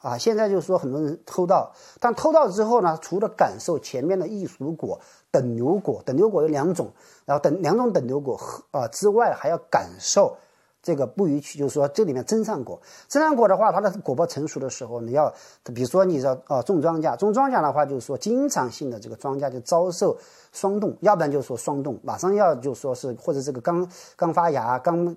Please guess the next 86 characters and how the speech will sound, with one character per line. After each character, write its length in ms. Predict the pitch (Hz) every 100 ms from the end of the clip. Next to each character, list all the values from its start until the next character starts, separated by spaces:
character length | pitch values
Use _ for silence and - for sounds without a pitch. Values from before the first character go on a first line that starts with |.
| -
刚 140 | 175
起 220 | 170 -
芽 140 | 101 104
的 100 | 131
时 180 | 147 131
候 100 | 131
就 60 |
霜 220 | 110 143 139
冻， 140 | 139
一， 380 | 127 185 202 - - -
一 140 | - 220
场 160 | 147
霜 180 | 123 156
冻 120 | 151
来， 120 | 107 107
就 60 |
全 240 | - 120 143
部 140 | 190
已 140 | 143
经 160 | 104 120
就 140 | 120
是 320 | 110 120 113 - - _
损 220 | - 131
毁 120 | 127
了。 200 | 92 85 - _ _ -
要 120 | 214
么 100 | 208
就 80 | 180
冰 280 | 208 220
雹 320 | 175 107 104 117
啊， 220 | 131 113 104
或 100 | 175
者 80 | 139
就 160 | 165
说 220 | 135 151 143
是， 160 | 147 123 -
嗯， 200 | 131 117
要 120 | 151 156
收 180 | 190
成 160 | 180 123
的 80 | 110
时 80 | 123
候， 60 |
或 60 | 131
长 160 | - 98
了 60 |
一 60 | 135
半 140 | 185
的 80 | 156
时 100 | 107
候， 140 | 92 90 - _
这 120 | -
个 80 | 175
时 100 | -
候 80 | 143
呢， 100 | 131
就 140 | 127
是 80 | 113
冰 180 | - 151
雹 120 | 104
下 120 | -
来 120 | - 82
了。 100 | -
那 100 | 165
个 80 | 196
时 80 | 170
候 40 |
你， 320 | 147 135 139 - - - -
你 140 | 139
想 240 | 135 139 123
要 160 | 160
就 100 | 135
是 80 | 131
说 220 | - 131
是 120 | - 123
改 180 | 113
种 120 | 98 120
其 200 | - 120
他 160 | 147
的， 80 | 139
可 100 | -
能 160 | 104 104
也 80 |
来 160 | 78 87
不 120 | -
及， 280 | 92 - 82